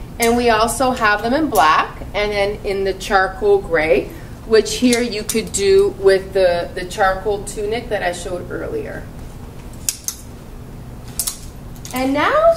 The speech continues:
we're, we're done with Johnny Was, and I have some new arrivals from Jerry Weber. So I'm gonna show you these. These are, again, cotton voile, very lightweight. Look at this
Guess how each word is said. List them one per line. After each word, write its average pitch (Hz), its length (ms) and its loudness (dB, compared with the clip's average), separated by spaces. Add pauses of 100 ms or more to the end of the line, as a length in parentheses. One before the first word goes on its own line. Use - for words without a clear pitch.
(600)
we're, 247 220 2
we're 233 220 2
done 220 240 4
with 466 180 4
Johnny 294 380 4
Was, 180 440 0
and 202 220 -2
I 208 80 -2
have 196 420 0
some 190 420 -4
new 220 180 2
arrivals 196 640 2
from 185 300 -2
Jerry 202 340 2
Weber. 214 640 0 (840)
So 233 120 0
I'm 220 100 0
gonna 247 200 4
show 226 300 2
you 226 240 0
these. 196 420 -6
These 247 300 -2
are, 311 140 6
again, 214 380 0
cotton 240 540 2
voile, 208 480 6
very 196 460 2
lightweight. 185 720 0
Look 202 260 0
at 262 200 -2
this 202 300 2